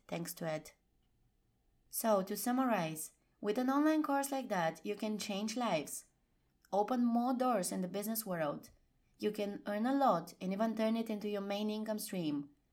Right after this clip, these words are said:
You simplify your business, and you build a client list that can later turn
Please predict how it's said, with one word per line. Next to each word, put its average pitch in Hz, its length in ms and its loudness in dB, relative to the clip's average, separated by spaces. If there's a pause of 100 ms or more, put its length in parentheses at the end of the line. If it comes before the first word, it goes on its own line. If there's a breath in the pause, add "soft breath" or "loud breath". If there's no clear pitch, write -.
(140)
You 185 120 0
simplify 185 520 -2
your 214 120 0
business, 233 560 0 (500)
and 214 100 -2
you 247 60 4
build 262 220 4
a 254 80 0
client 247 400 0
list 165 420 -2 (200)
that 185 180 -2
can 185 160 -2
later 196 300 0
turn 233 440 0